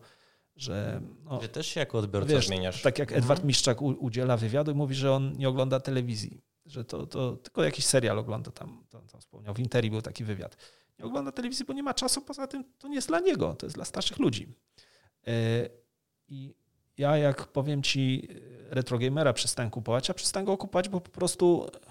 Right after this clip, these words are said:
Speaker 1: miałem chyba sto sześćdziesiąt czy sto siedemdziesiąt numerów, wszystkie od, od jednego.
Speaker 2: Mhm.
Speaker 1: E, to słuchaj, taką biblioteczkę miałem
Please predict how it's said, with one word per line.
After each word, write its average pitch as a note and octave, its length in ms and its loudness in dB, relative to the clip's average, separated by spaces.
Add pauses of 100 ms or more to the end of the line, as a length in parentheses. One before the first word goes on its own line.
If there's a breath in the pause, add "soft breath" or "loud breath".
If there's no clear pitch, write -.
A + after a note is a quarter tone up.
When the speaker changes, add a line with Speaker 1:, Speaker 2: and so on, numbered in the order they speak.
(120)
Speaker 1:
miałem C#3+ 180 -10
chyba C3+ 160 -6
sto - 200 -2
sześćdziesiąt C#3+ 400 0
czy C3 80 -2
sto - 140 -2
siedemdziesiąt C3 460 0
numerów, C#3+ 460 0 (360 soft breath)
wszystkie D3+ 460 0
od, A#2+ 180 2
od B2 200 -2
jednego. C3+ 440 0 (360 loud breath)
Speaker 2:
Mhm. F3 80 -14 (280)
Speaker 1:
E, A2+ 40 2
to C3 140 -2
słuchaj, D3 560 0 (460)
taką C3+ 220 -6
biblioteczkę C3+ 640 2
miałem C3+ 320 0